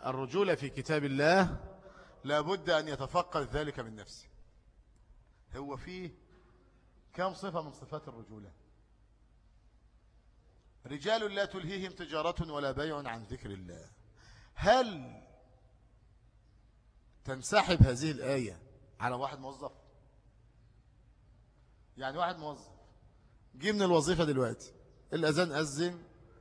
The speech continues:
راح العصر، المغرب راح المسجد، العشاء راح المسجد، هل أصف هذا الرجل بسم الله ما شاء الله "رجال لا تلهيهم تجارة ولا بيع"؟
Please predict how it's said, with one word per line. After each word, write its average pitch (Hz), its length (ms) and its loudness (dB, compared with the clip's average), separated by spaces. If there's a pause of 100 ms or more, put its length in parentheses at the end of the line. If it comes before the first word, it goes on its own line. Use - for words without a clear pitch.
(240)
راح 151 280 -6
العصر، 123 400 -14 (560)
المغرب 160 520 -2 (100)
راح 151 260 -4
المسجد، 127 440 -16 (340)
العشاء 151 760 -6
راح 143 240 -4
المسجد، 113 420 -16 (580)
هل 180 600 0 (260)
أصف 175 320 -6
هذا 156 220 -4
الرجل 139 340 -8
بسم 123 200 -18
الله 123 160 -8
ما 120 60 -10
شاء 113 200 -12
الله 107 360 -12 (520)
"رجال 139 400 -12
لا 135 80 -10
تلهيهم 131 380 -16
تجارة 117 400 -16 (140)
ولا 107 140 -20
بيع"؟ 143 240 -18